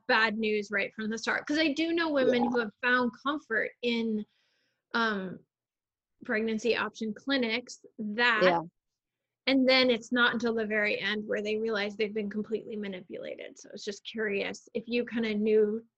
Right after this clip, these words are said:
Speaker 1: right from the start, like, "Oh, this is not right." <laughs>
Speaker 2: Yeah, I mean, there was something about it that didn't feel right to me, and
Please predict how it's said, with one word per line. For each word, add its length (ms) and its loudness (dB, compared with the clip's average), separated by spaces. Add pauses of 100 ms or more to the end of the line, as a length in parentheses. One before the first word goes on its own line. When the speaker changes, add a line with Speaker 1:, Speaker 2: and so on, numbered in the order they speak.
Speaker 1:
right 280 -2
from 180 -6
the 100 -6
start, 440 -6
like, 180 -4 (100)
"Oh, 280 4
this 240 2
is 120 0
not 180 0
right." 280 -4 (280)
<laughs> 480 0
Speaker 2:
Yeah, 440 8
I 140 -6
mean, 220 -6
there 140 -6
was 160 -6
something 320 -10
about 240 -2
it 140 -8
that 140 -10
didn't 260 -12
feel 160 -6
right 240 -8
to 100 -14
me, 360 -10
and 300 -8